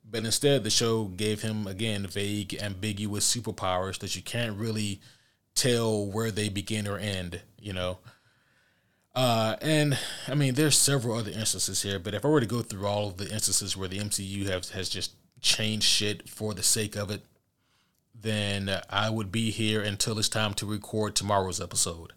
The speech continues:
Um, anywho, yeah, so, yeah, uh, Maya has these, uh, magical, mystical superpowers now, um, which was interesting, right, because she doesn't really seem to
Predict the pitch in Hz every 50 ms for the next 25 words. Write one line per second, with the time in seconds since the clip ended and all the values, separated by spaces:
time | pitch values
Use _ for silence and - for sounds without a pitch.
0 | _ _ _ _ _ _ _ _ _ _ _ _ _ _ _ _ _ _ _ _
1 | - 180 190 185 180 185 185 170 139 123 - - - - 185 160 123 107 123 117
2 | 117 117 113 117 117 113 104 - - - 123 117 110 107 107 104 101 - - -
3 | - _ _ _ _ _ _ _ _ _ _ _ _ - - - - - 127 123
4 | 120 113 104 98 95 - - 101 104 101 98 95 95 87 92 101 110 120 135 135
5 | 123 117 117 113 110 110 101 - - 101 101 98 98 95 92 90 90 95 92 92
6 | 90 92 92 90 85 87 90 98 107 113 104 - - - 104 101 104 98 - -
7 | 104 98 - 104 90 95 85 - 90 85 85 85 82 - 90 87 85 85 85 -
8 | _ _ _ _ _ _ _ _ _ _ _ _ _ _ _ _ _ _ _ _
9 | - 98 95 90 90 90 87 85 85 87 - _ _ _ _ _ _ _ _ _
10 | _ _ _ - 170 160 143 - 139 113 113 156 165 - - 104 117 117 110 101
11 | 101 101 101 92 98 104 - 113 107 107 98 - - - 127 117 120 127 120 107
12 | 117 110 117 120 110 113 107 - - - 113 117 113 110 98 - - 110 101 98
13 | 98 92 90